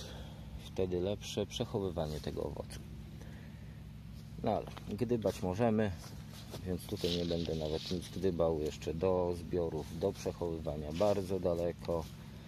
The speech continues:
Tu nawet kawałeczek zauważyłem na może dwóch przęsłach, y, jakieś drobne ślady po gradzie. Y, nie były to żadne przecięcia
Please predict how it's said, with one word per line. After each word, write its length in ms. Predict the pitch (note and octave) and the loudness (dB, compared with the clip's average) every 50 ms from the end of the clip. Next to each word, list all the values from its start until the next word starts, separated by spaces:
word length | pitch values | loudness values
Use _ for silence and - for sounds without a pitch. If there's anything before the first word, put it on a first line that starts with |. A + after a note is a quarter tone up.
| - - - - - - - - - - - - - - - - - - - - - - - | -12 -12 -12 -12 -12 -12 -12 -10 -10 -10 -10 -10 -10 -12 -12 -12 -12 -12 -12 -12 -12 -6 -2
Tu 60 | F#2 | 2
nawet 320 | F#2+ F#2+ F2+ E2+ F2+ - - | 4 4 6 4 4 0 0
kawałeczek 600 | - G2 F2 F#2 F#2 F2+ F2+ F2 - - F2 F2 | 0 2 4 4 4 4 4 2 0 -2 -2 0
zauważyłem 840 | F2+ G2 F#2 F2 E2 E2+ F#2+ F#2 F2 E2+ F2+ F#2+ F#2 F2+ E2+ E2+ F2 | 4 4 4 4 4 4 4 2 4 4 4 4 4 4 4 4 2
na 300 | E2+ E2+ E2 E2 E2 D#2 D2+ - - | 2 2 2 2 0 0 -2 -4 -4
może 260 | F#2 F2 D#2+ E2+ E2+ | -4 -2 -2 -2 -2
dwóch 320 | D#2 - E2+ F2+ F#2 F2+ - - - - - - - - | -2 -2 0 2 2 2 0 -2 -10 -12 -12 -12 -10 -10
przęsłach, 1000 | - - - F2+ F2 F2 F2 - - - - E2+ E2 D#2+ D#2 - - - - - | -4 0 2 2 2 2 0 -2 -4 -2 0 2 2 2 0 -2 -6 -8 -6 -2
y, 280 | F2+ E2+ E2 D#2 D#2+ E2 | 0 0 2 2 0 0
jakieś 380 | D#2+ E2 D#2+ - F#2 F2 F2 F2 | 0 0 0 0 -2 -2 0 2
drobne 440 | E2 F#2+ F#2 F2 D#2+ E2 E2 E2+ | 2 4 4 4 2 2 0 0
ślady 600 | E2 - - - F2 F2 E2+ E2 D#2+ D#2 E2+ E2 D#2 - - - - - - - - - - - - - - | 0 0 0 4 6 8 8 8 6 6 4 4 4 2 -4 -10 -10 -8 -8 -8 -8 -8 -10 -10 -12 -2 2
po 100 | - F2 | 2 2
gradzie. 680 | E2+ D#2+ F#2+ F2 E2+ E2 D#2 D2 D#2 E2+ F2+ G2+ G#2 G2+ G2 - - - - - - - - - - - - - | 4 6 6 8 8 8 6 6 4 4 6 6 4 2 0 -6 -12 -16 -16 -16 -16 -14 -16 -16 -12 -8 -4 -2
Y, 100 | D2+ D2+ | 0 2
nie 160 | E2 F2+ F#2+ | 4 4 4
były 280 | F#2+ F2 F#2 F2+ F2 E2 | 6 6 6 6 6 6
to 120 | - - | 4 2
żadne 360 | D#2+ E2+ F2 E2 D2+ D#2+ D#2 D2+ | 4 6 4 4 4 4 2 0
przecięcia 680 | - - - D#2+ - - F2+ F2 E2+ D#2+ - - E2 | 0 0 0 0 2 4 4 4 2 2 0 0 0